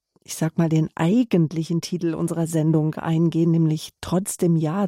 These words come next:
zum Leben sagen, an, äh, eines, äh, oder sagen wir das erste Buch, das Viktor Frankl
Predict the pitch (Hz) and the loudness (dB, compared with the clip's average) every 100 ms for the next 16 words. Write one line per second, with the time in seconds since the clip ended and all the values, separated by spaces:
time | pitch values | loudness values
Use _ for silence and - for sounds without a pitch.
0 | - - 170 160 156 165 220 165 - 143 | -4 -8 0 0 2 2 2 0 0 -2
1 | 147 151 165 226 - - - - _ - | -2 0 0 0 -4 -18 -18 -20 _ -20
2 | - - 170 165 156 156 - - 202 208 | -20 -4 2 4 4 0 -4 -8 -12 -14
3 | - - _ - - - 208 - 165 175 | -16 -20 _ -20 -16 -8 -6 0 2 2
4 | - - - - - - - - - 160 | 0 -10 -14 -16 -18 -18 -20 -16 -6 -4
5 | 156 156 160 156 165 - 170 190 - 175 | 0 2 2 2 -2 0 -2 -2 -4 -8
6 | 180 196 196 - - 165 160 - - 180 | -4 -2 -2 -6 -6 -4 -4 -8 -8 -6
7 | 180 - 170 - 165 180 185 | -4 -2 -4 -4 -2 2 2